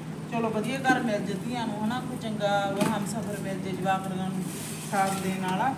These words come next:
ਤੇ ਸਾਨੂੰ ਵੀ ਕੋਈ ਐਂ ਹੁੰਦਾ, ਹਨਾ, ਮਤਲਬ ਵਧੀਆ ਜਮਾਈ ਭਾਈ ਆ ਜੇ ਤਾਂ, ਹਨਾ, ਜਮਾਈ ਵੀ ਕਹਿੰਦੇ ਪੁੱਤ ਬਣ ਜਾਂਦੇ ਹੁੰਦੇ ਆ, ਤੇ ਸਾਰੇ ਇੱਕੋ ਜਿਹੇ ਨਹੀਂ ਹੁੰਦੇ।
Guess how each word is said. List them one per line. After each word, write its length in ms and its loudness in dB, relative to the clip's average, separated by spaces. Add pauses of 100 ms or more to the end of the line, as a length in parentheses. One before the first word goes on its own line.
ਤੇ 400 2 (140)
ਸਾਨੂੰ 300 6
ਵੀ 80 0
ਕੋਈ 260 -2
ਐਂ 160 4
ਹੁੰਦਾ, 260 2 (120)
ਹਨਾ, 960 0
ਮਤਲਬ 340 0 (340)
ਵਧੀਆ 300 -2
ਜਮਾਈ 420 0
ਭਾਈ 220 0
ਆ 140 4
ਜੇ 180 -2
ਤਾਂ, 180 -2
ਹਨਾ, 180 0 (360)
ਜਮਾਈ 300 2
ਵੀ 120 -2
ਕਹਿੰਦੇ 240 -2
ਪੁੱਤ 260 -6
ਬਣ 260 -2
ਜਾਂਦੇ 220 -2
ਹੁੰਦੇ 280 -2
ਆ, 80 0 (540)
ਤੇ 100 4 (280)
ਸਾਰੇ 220 4
ਇੱਕੋ 280 -2
ਜਿਹੇ 120 -2
ਨਹੀਂ 120 -4
ਹੁੰਦੇ। 340 0